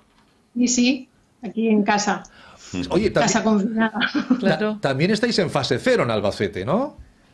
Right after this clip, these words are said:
Speaker 1: Sí, también, también.
Speaker 2: Ay, ay,
Speaker 1: Está.
Speaker 2: eh, también estáis ahí. Bueno, eh, María Ángeles Soria es trabajadora social de profesión. Eh, ¿tienes, tienes artrosis?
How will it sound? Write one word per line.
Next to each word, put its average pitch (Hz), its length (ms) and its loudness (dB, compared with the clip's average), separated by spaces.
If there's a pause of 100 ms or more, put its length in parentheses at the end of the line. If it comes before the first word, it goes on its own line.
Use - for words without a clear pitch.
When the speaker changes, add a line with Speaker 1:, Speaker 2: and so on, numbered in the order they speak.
(300)
Speaker 1:
Sí, - 140 -16
también, 220 440 4
también. 202 420 2
Speaker 2:
Ay, 113 580 0
ay, 147 220 0
Speaker 1:
Está. - 120 2
Speaker 2:
eh, 98 80 -4 (140)
también 113 300 -6
estáis 110 280 -2
ahí. 98 280 -2 (580)
Bueno, 160 220 2
eh, 135 160 2
María 139 320 0
Ángeles 165 320 0
Soria 165 280 4
es 160 80 -2
trabajadora 135 540 0
social 131 720 2
de 123 100 2
profesión. 139 1040 0
Eh, 131 120 -2 (100)
¿tienes, 190 480 0
tienes 135 280 -2
artrosis? 156 960 -2